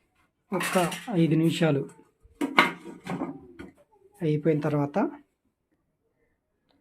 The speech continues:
already ఇడ్లీ పాత్రలో నుంచి నేను already ఒక వాయి తీసాను. తీసిన వాయ రాగిపిండి,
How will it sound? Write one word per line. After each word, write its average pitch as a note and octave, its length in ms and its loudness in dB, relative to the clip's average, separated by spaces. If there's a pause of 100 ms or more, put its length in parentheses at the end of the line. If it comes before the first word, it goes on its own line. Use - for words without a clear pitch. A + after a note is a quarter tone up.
(720)
already D3+ 420 -4 (280)
ఇడ్లీ D3+ 220 -4 (100)
పాత్రలో C#3+ 380 -2
నుంచి C#3 240 -4
నేను C3+ 220 -2
already C3+ 320 -8
ఒక - 160 -18
వాయి B2+ 140 -14 (100)
తీసాను. F3 380 -12 (1400)
తీసిన F3 340 2 (100)
వాయ C3 220 -6 (2250)
రాగిపిండి, F3 640 4